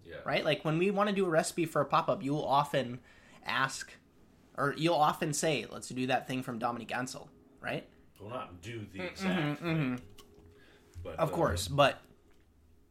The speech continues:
Speaker 1: yeah.
Speaker 2: I get it.
Speaker 1: I'll look into his recipes.
Speaker 2: Mm-hmm, mm-hmm.
Speaker 1: Um,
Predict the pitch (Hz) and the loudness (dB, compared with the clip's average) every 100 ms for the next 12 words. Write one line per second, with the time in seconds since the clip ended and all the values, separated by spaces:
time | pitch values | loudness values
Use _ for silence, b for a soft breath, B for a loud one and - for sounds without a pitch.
0 | _ _ _ _ - _ - - - - | _ _ _ _ -20 _ -20 -20 -20 -20
1 | - - 156 120 127 107 107 104 87 80 | -8 -2 0 0 -2 -4 -4 -6 -12 -16
2 | 82 80 78 73 - - 73 76 - 117 | -18 -18 -18 -18 -18 -20 -20 -20 -14 -10
3 | 113 107 110 - 113 104 104 - _ - | -8 -8 -10 -12 -10 -10 -12 -16 _ -20
4 | - - _ - - - b b b b | -20 -20 _ -20 -20 -20 b b b b
5 | b 104 107 101 95 92 | b -6 -6 -6 -8 -14